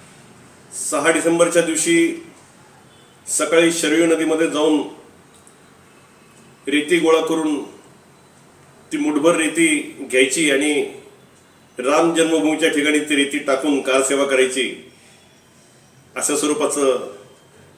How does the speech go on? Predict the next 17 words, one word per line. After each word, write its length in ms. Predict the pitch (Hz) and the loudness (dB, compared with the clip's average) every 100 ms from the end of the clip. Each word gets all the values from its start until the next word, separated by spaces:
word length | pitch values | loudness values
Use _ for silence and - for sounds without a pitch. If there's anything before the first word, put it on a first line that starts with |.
| _ | _
आम्हाला 240 | 127 131 135 | -4 -2 0
सांगण्यात 360 | 131 123 131 | 0 0 0
आलं 120 | 123 123 | 0 -4
होतं. 420 | 107 113 95 - - - - - - - - _ _ - - _ - - - - _ _ _ - | -4 -6 -8 -12 -20 -20 -20 -20 -20 -20 -20 _ _ -20 -20 _ -20 -20 -20 -20 _ _ _ -4
त्याप्रमाणे 420 | - 165 175 175 180 | 0 4 4 6 6
आम्ही 160 | 170 | 6
निघालो 360 | 165 151 165 175 | 6 6 6 4
सुद्धा 360 | 170 160 151 - - - - - - - - - - - - - - - - - - | 2 2 2 0 -8 -18 -20 -20 -20 -20 -20 -20 -20 -20 -20 -20 -20 -20 -20 -20 -12
आणि 200 | 143 165 | -4 -2
सभा 400 | 165 - 156 170 | 0 2 6 6
ठिकाणी, 480 | 170 170 165 165 165 | 4 0 0 2 0
सभेच्या 400 | - 139 151 160 | 0 0 0 -2
ठिकाणी 280 | 147 165 165 | 0 0 0
पोचल्यानंतर 760 | 147 127 156 151 147 147 131 - - - - - - - - - - _ _ _ _ | -2 -4 -2 0 0 0 -2 -4 -14 -20 -20 -20 -20 -20 -20 -20 -20 _ _ _ _
अनेक 240 | 139 156 175 | -6 -4 -4
वक्त्यांची 460 | 165 - 170 170 | -4 -2 -2 -2
भाषणं 680 | 160 131 135 165 160 156 - | 0 0 0 0 2 0 -4